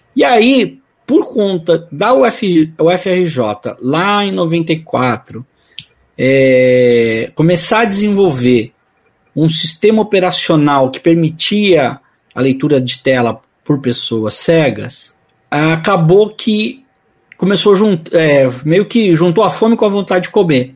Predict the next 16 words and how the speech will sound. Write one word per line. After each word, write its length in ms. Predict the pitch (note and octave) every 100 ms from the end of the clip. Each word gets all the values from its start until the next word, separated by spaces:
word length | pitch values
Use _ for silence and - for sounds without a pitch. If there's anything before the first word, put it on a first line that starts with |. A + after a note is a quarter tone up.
| -
A 40 | - _ _ _
universidade 640 | C#3 C#3 E3 D#3+ D#3+ D3+ -
queria 480 | E3 C#3+ E3+ A#3+
abrir 200 | F#3 D3
a 60 | D3
porta 600 | - D3 D#3+ G#3 - C#4+ - _ _ _ _ -
e 360 | C#3 D#3 D#3+
tinha, 320 | D#3+ - A3 A3
a 80 | D#3
gente 320 | E3 D#3+ E3
tinha 340 | - G#3+ G#3
lá 160 | F3 E3
o 80 | D#3+
leitorzinho 640 | D#3 D#3 D#3+ D#3 C#3 D#3 D3
de 100 | C#3
tela 460 | D3 C#3 C3+ C3